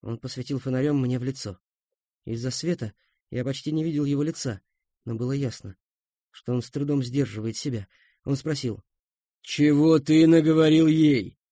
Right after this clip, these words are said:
«Ничего я ей не говорил. Она просто ушла». Это была правда. Ну или почти правда. «Возвращайся в дом сейчас же».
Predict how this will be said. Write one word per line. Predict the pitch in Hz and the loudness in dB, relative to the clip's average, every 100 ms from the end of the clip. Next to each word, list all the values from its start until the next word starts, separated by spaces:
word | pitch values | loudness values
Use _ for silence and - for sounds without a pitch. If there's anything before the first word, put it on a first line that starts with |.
| _ _ _ _ | _ _ _ _
«Ничего | 185 190 220 277 277 208 151 135 | -2 -2 0 2 6 6 6 4
я | 143 156 165 | 2 2 2
ей | 170 175 | 4 4
не | 175 | 4
говорил. | 190 202 127 110 _ _ _ - | 2 0 -2 -4 _ _ _ -2
Она | 220 311 | 2 4
просто | 370 - | 4 4
ушла». | 294 226 208 202 _ _ _ _ _ _ _ | 2 0 -2 -2 _ _ _ _ _ _ _
Это | - 120 | -16 -10
была | 127 123 | -8 -6
правда. | 127 107 95 - _ _ _ _ | -6 -8 -10 -20 _ _ _ _
Ну | 202 | -6
или | 202 190 | -4 -2
почти | 220 - 151 | -4 -4 -6
правда. | - 104 - - _ _ _ _ _ _ - | -6 -10 -14 -20 _ _ _ _ _ _ -8
«Возвращайся | 123 135 147 143 165 147 156 | -4 2 2 6 6 6 4
в | 143 | 4
дом | 165 147 | 6 6
сейчас | 131 139 160 151 | 4 0 4 4
же». | 113 101 - | 2 -6 -16